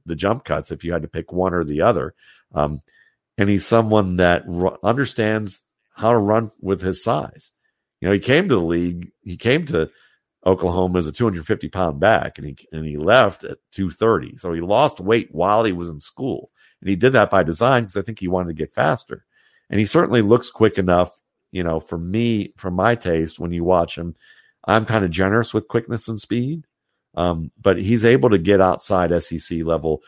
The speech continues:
defensive backs on, on a lot of runs. He's able to make people miss on an island. Um, and then at the same time, he can drop the pads and run over a defensive tackle in a short yardage situation when he's coming downhill.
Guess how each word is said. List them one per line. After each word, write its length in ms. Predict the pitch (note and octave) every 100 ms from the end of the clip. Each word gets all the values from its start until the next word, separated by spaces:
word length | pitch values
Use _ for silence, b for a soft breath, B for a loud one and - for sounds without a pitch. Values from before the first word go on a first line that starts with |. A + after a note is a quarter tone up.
| b
defensive 500 | - - E2 - D2
backs 360 | E2 D2 D2 -
on, 260 | D#2 D2 C#2 -
on 100 | D#2
a 60 |
lot 240 | D2 C#2+ C#2
of 160 | C#2
runs. 400 | C#2 A#1+ - - _ b b
He's 240 | G2 F#2
able 180 | G#2 A#2
to 80 | G#2+
make 240 | F#2 F2+
people 260 | - F#2+ E2+
miss 280 | D#2+ E2 E2
on 160 | D2+
an 100 | C#2+
island. 480 | C#2+ C2 B1 B1+ - _ b b b _
Um, 380 | D#2+ D#2+ D#2 D2+ _
and 180 | F2 F#2
then 140 | G2+ G2
at 120 | -
the 120 | F#2 G#2
same 160 | A#2
time, 320 | A#2 F#2+ F2+ - b b b
he 160 | - A#2+
can 200 | D3 B2+
drop 320 | A2 A2 -
the 60 | D#2
pads 640 | F#2 G2+ A#2 F2+ D#2+ - _ -
and 300 | E2+ E2+ F2+
run 200 | G#2+ F2+
over 440 | D#2+ G2+ G#2 E2
a 60 | D2+
defensive 440 | D#2+ E2+ D#2 D2+
tackle 500 | - F2+ F#2+ - D#2
in 60 | D2
a 60 |
short 240 | C#2+ E2+ A#1+
yardage 260 | D#2+ D2
situation 720 | - F2 - D2+ F2 G2 D#2 C#2+ b b
when 100 | E2
he's 120 | E2
coming 300 | - D#2+ F2
downhill. 600 | E2+ F#2 G2 D3+ B2+ -